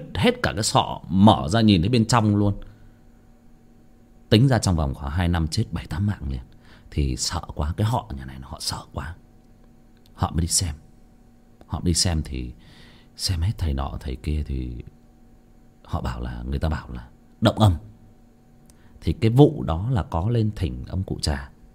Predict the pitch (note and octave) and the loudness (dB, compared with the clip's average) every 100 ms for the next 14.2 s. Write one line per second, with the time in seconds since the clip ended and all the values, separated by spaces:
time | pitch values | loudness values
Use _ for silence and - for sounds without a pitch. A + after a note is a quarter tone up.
0 | - - - - - - G#2+ G2+ E2+ F2+ | -20 -20 -20 -20 -20 -6 0 2 2 -2
1 | - - D#2+ C#2 C2+ G#1+ - C3+ B2 G2+ | -4 -2 -2 -2 -6 -6 0 2 4 4
2 | D2 C2 C2 E2+ - E2 C2+ B1+ - - | 2 -2 -4 -6 -2 0 0 -4 -10 -6
3 | - A#1+ G#1 - - D#2 C#2 F#2 A2 - | -4 -4 -8 -14 -4 0 6 8 8 4
4 | C#2 B1+ E2+ D2 - F2+ D3+ - - - | -2 0 0 0 -2 -2 -2 -4 -18 -20
5 | - - - - - - E2 - C2+ D2+ | -20 -20 -20 -20 -12 -6 -6 -4 -4 -4
6 | C2+ C#2+ G2 G#2+ - - D#2 D2 D#2 D2+ | -4 -2 -2 -2 -4 -4 -4 -2 -2 -2
7 | C#2 D2+ - - C2+ D2+ - - - - | -2 -4 -8 -12 -10 -10 -10 -12 -14 -18
8 | - - - - - - - - - C2+ | -20 -20 -20 -20 -20 -20 -20 -20 -8 -4
9 | C2 B1+ - D2 C#2+ C2 C2 C2+ - E2 | -4 -4 -6 -4 -4 -6 -6 -6 -4 -4
10 | C2 C2+ D2 C#2+ D2 C#2+ - - - - | -4 -6 -4 -4 -4 -4 -8 -20 -20 -20
11 | - - E2 C#2 D2+ F#2+ C#2+ - C2+ C2+ | -12 -2 0 2 0 0 0 0 -2 -2
12 | C#2 C#2+ F2 - C2 - - - - - | -6 -4 -4 -6 -10 -12 -20 -20 -20 -20
13 | - E2+ E2 D#2+ G2+ A2 D2+ C#2+ G2+ G2 | -8 -2 0 2 2 4 2 2 0 2
14 | C3 A3 | 2 2